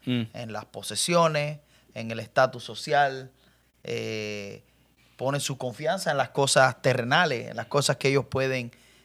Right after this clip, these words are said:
Speaker 2: este, lograr por sus propios, por sus propios esfuerzos. Y la cosa es que nosotros también estamos susceptibles a caer en ese engaño
Speaker 1: Claro, claro.
Speaker 2: de querer sentirnos confiados o querer sentirnos seguros,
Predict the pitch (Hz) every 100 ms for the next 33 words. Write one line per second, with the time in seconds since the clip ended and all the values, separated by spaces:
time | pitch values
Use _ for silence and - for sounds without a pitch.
0 | _ - 110 - 110 104 98 - _ _
1 | _ _ - 120 123 143 196 151 104 _
2 | _ - 127 - 123 139 131 135 127 120
3 | 107 - 104 - - 131 127 123 117 165
4 | 143 120 - - - 139 143 139 180 202
5 | 220 214 208 180 202 185 185 170 170 156
6 | 156 185 151 - 143 147 143 135 127 127
7 | - 175 170 139 123 113 - 120 135 139
8 | 127 135 - 127 117 - 123 123 165 113
9 | 127 127 110 110 110 _ - _ _ -
10 | 123 131 131 123 120 - 127 156 175 151
11 | 156 156 160 147 135 123 - 151 156 160
12 | 165 160 135 123 120 139 143 127 139 143
13 | 139 131 123 131 127 190 160 135